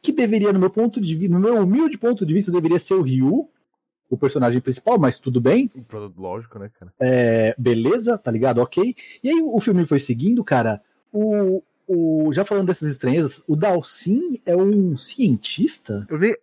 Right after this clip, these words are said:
Speaker 2: eu, eu nem
Speaker 1: What?
Speaker 2: entendi quem que era o Dalsin.
Speaker 1: Por que, velho?
Speaker 2: Eu fiquei
Speaker 1: O
Speaker 2: caçando
Speaker 1: Dalsin,
Speaker 2: eu.
Speaker 1: o Dalsin é aquele cientista indiano que tá, que tá trabalhando nos projetos lá, que seria a arma, o Blanca, né? O Blanca é uma arma feita pela Bison, né?
Speaker 2: Aquele é o Dalsin,
Speaker 1: Então,
Speaker 2: não pode ser.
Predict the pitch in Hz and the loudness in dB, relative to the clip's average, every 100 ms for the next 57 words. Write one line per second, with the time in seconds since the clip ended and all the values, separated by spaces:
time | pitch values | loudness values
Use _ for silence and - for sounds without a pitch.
0 | - 170 - - 156 180 233 330 349 160 | -2 -2 -2 -2 0 0 0 2 2 -2
1 | 160 139 120 113 110 104 - 523 - - | -6 -4 -2 0 0 -4 0 -2 -2 -2
2 | 285 208 190 127 - - _ - 196 196 | -2 2 2 2 -2 -10 _ -12 -4 0
3 | 196 220 190 160 247 - _ _ _ _ | 2 2 2 0 0 -4 _ _ _ _
4 | - 156 180 - 208 220 214 - 214 208 | -2 0 0 0 0 0 0 2 0 0
5 | 202 202 208 190 160 151 185 226 208 175 | -2 0 0 2 2 2 2 0 -2 0
6 | 170 165 - 156 147 135 147 135 131 139 | 2 0 -2 -2 0 0 2 2 2 2
7 | 143 147 - 139 123 131 131 120 127 135 | 2 0 -2 0 2 0 0 2 0 0
8 | 151 151 139 131 117 123 143 151 127 131 | -2 0 2 2 2 2 2 2 2 2
9 | 127 120 113 107 117 113 131 139 143 120 | 2 0 -2 0 0 0 0 0 2 2
10 | 120 131 131 127 127 123 135 135 110 101 | 2 2 0 -4 -4 -4 -2 -2 -2 -4
11 | 101 131 143 165 156 120 110 104 104 117 | -6 -8 -4 0 2 4 2 0 -2 -6
12 | - 85 | -10 -18